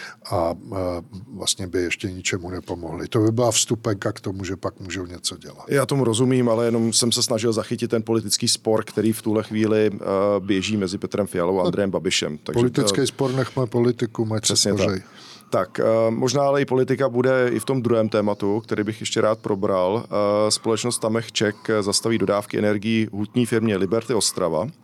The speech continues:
Speaker 2: Většina zaměstnanců bude od pátku do druhého ledna doma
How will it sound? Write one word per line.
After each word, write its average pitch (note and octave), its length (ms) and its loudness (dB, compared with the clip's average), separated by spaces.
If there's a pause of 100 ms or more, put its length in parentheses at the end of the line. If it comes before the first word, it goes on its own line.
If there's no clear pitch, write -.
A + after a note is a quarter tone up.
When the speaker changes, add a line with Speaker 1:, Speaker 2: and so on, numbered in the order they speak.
(440)
Speaker 2:
Většina C#3 340 2
zaměstnanců A2+ 640 0
bude G#2+ 260 2
od G2+ 220 -6
pátku G2+ 580 0
do F#2+ 260 2 (100)
druhého G2+ 480 0
ledna F2+ 300 0
doma D#2+ 480 0